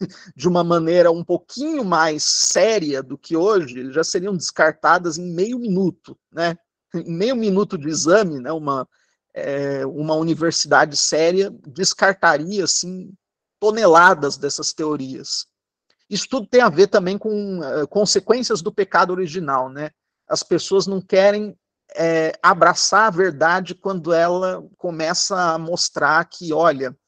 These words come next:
você vai ter que mudar de vida, né? Você vai ter que fazer algum <laughs> esforço, você não, não tá bom viver desse jeito aí. Aí a, a pessoa, ela vai, né, ela vai atrás de mundos e fundos, né, pra tentar,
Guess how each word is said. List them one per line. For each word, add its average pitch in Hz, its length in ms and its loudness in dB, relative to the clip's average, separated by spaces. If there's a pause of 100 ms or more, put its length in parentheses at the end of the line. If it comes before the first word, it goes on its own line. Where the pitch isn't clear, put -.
(540)
você 160 420 -2
vai 156 160 0
ter - 100 -8
que - 120 -16
mudar 175 280 4
de 180 120 -6
vida, 180 500 -2 (220)
né? 135 260 -12
Você 139 260 -6
vai 147 140 0
ter 165 100 -8
que - 60 -14
fazer 156 280 0
algum 160 200 0
<laughs> - 20 -2
esforço, 180 920 4 (480)
você 147 540 -4
não, 160 180 -8
não 156 280 -8
tá 180 140 0
bom 185 340 4
viver 147 300 0
desse 156 240 -4
jeito 156 340 -2
aí. 143 340 -2 (120)
Aí 143 240 -6
a, - 80 -12 (300)
a 180 80 -12
pessoa, 180 360 0
ela 202 160 2
vai, 175 320 4 (240)
né, 156 240 -10 (440)
ela 156 460 -2 (240)
vai 156 500 2
atrás 170 400 0
de 175 80 -4
mundos 233 440 -2
e 233 60 -4
fundos, 214 800 -6
né, 165 200 -10
pra 151 240 0
tentar, 147 540 2